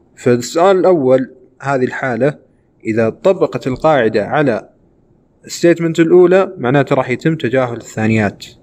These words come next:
لكن في السؤال الثاني زي اللي هو قاعدين نشوفه الحين إذا طبقت القاعدة هنا لازم نشيك على المربعات الثانية، لأن كل if منفصل لحالها.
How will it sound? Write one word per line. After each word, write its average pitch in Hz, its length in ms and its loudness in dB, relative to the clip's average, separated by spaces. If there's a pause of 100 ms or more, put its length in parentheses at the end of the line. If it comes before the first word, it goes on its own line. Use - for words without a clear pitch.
(640)
لكن 131 460 0
في - 60 -20
السؤال 156 380 0
الثاني 135 680 -2 (300)
زي 127 200 0
اللي 127 240 0
هو 135 160 -2
قاعدين 131 240 0
نشوفه 127 300 -2
الحين 143 460 0 (440)
إذا 117 140 2
طبقت 151 480 -2
القاعدة 143 440 0
هنا 185 380 -2 (260)
لازم 135 340 -2
نشيك 135 640 -2
على 113 80 -2
المربعات 117 540 0
الثانية، 110 480 -4 (280)
لأن 139 300 4
كل 175 480 0
if 190 60 -4 (260)
منفصل 139 480 0
لحالها. 104 520 -4